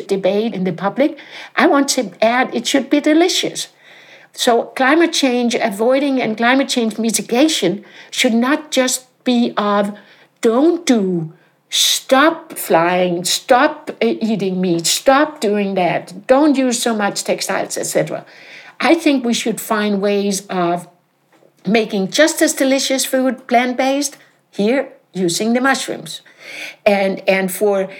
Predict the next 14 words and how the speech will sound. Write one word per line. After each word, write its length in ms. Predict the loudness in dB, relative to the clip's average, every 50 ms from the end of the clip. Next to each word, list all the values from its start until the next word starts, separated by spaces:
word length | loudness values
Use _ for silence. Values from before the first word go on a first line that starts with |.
| -20 -20 -18
for 340 | -6 -2 0 2 4 2 2
jet 340 | 0 0 2 2 2 2 0
fuel, 600 | -2 0 2 2 4 4 4 2 2 0 -2 -10 -20 -20 _ _ -4
we 180 | -2 0 0 0
have 240 | 0 0 0 0
very 520 | 0 0 2 2 2 4 4 4 4 2 0
good 280 | 0 0 -2 0 0
solution 640 | 0 0 0 0 0 0 -2 -2 -2 -2 -2 -2 -2
now 260 | -2 0 0 0 0
we 160 | -2 -2 -2
could 220 | 0 2 2 2 2
do 440 | 2 2 4 4 2 0 -2 -4 -12 -20 -20 _ -4
to 140 | -2 0 0
make 400 | 2 2 2 0 0 -2 -6